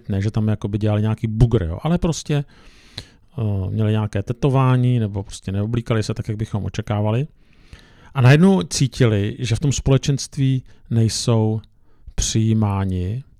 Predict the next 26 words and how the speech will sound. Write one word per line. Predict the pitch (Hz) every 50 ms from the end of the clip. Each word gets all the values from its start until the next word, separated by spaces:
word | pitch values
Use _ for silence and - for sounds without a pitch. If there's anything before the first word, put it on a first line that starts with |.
| - - _ - - - _ _ -
že | - 113 113 127
provokují | - - 113 117 107 113 107 - - 110 107 104 98 98 104 120 127 - - - - - - - _ - _ -
a | - 117 110 107 104 101 98 -
nakonec | 123 139 - 131 127 -
se | -
to | - 131
přestalo | - - - - - 127 123
bavit | 113 110 107 117 - - -
a | 120 110 104 101 - - - - - - -
odešli. | _ - 110 101 107 98 - - 104 104 92 - _ _ _ - _ _ - - - - - -
To | - 127
znamená, | 131 151 165 175 180 180 170
to, | - - 151
co | - - - - 170 160
lidé | 143 139 135 127 127 147 143 147
potřebují | 143 - 135 123 - - - 135 131 131 143 143 139
pocítit, | 131 _ 117 107 - - - 120 117 - 135 131 127
když | 117 107 117 123 120 - - -
přijdou | - - - - - 117 110 127 127 123
mezi | 123 123 113 117 123
nás, | 117 113 113 120 117 - -
je | 123
pocit | - - 110 - - - -
přijetí | - - - 104 98 - _ -
a | 98
pocit | 101 - - - - 98